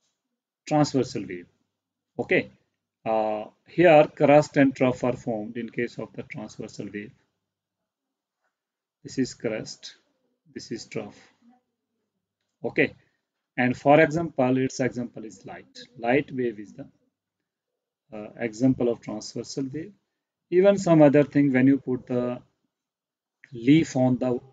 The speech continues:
stand, uh, water pond, okay, this is the leaf, and when you put the disturbance in the water, this leaf will move like that, and ripples will move like that. So that is also will form the transversal wave. Sometime string,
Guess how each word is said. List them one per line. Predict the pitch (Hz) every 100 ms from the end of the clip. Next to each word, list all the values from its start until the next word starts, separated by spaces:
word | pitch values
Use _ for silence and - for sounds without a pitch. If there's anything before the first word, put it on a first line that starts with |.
| _ _ -
stand, | - 135 127 139
uh, | 127 120 120
water | 113 135 135 147
pond, | 131 113 113 151 - _ _ -
okay, | 123 156 175 _ _ _ _ _ _ _ _ _
this | 123 135
is | 131
the | 127
leaf, | 110 104 98 _ -
and | 127 127
when | 143
you | 165
put | 151 131
the | 131
disturbance | 127 - 135 123 120
in | 123
the | 113
water, | 107 104 - - _
this | 151 156
leaf | 127 143 143 -
will | 131 127 107
move | 120 120 107
like | 107 98
that, | - _ - _ _ _ _ _ _ _
and | 123 120
ripples | 113 131 135 123
will | 120 120
move | 117 107 107
like | 95
that. | - _ _ _ _ _ _ -
So |
that | 131 165
is | 196 143
also | 120 127
will | 117 107
form | 113 107
the | 101 107
transversal | - 107 - 117 - 131
wave. | 139 143
Sometime | - 156 151 131 120 123 _ _ _ _
string, | - - 170 156 104